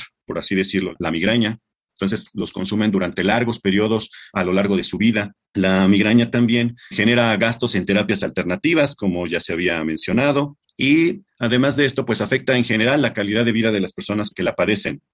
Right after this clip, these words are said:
También los momentos de relajación, de disfrutar con su familia, de convivir con sus seres queridos,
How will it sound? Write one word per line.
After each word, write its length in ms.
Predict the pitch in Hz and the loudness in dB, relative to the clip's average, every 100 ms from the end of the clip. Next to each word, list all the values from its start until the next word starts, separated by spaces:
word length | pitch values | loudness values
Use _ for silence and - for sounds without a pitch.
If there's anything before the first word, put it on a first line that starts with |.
| _ | _
También 400 | 95 98 104 127 | 2 4 4 2
los 100 | 123 | 2
momentos 420 | 95 98 110 117 98 | 2 0 0 -2 0
de 100 | 92 | -2
relajación, 720 | 85 85 - - 113 117 120 | -2 -4 -4 -2 0 2 2
de 100 | 95 | 2
disfrutar 640 | 85 82 - 85 101 107 | -2 -6 -6 -4 -2 -2
con 140 | - 101 | -2 -6
su 120 | 98 | -4
familia, 540 | - 82 107 123 110 | -8 0 2 2 2
de 140 | 98 85 | 0 -4
convivir 540 | 85 85 90 98 113 | -8 -8 -4 -2 -2
con 160 | - 87 | -4 -8
sus 100 | - | -4
seres 260 | 101 101 | -4 -4
queridos, 480 | - 87 104 110 117 | -4 -2 -2 -2 -6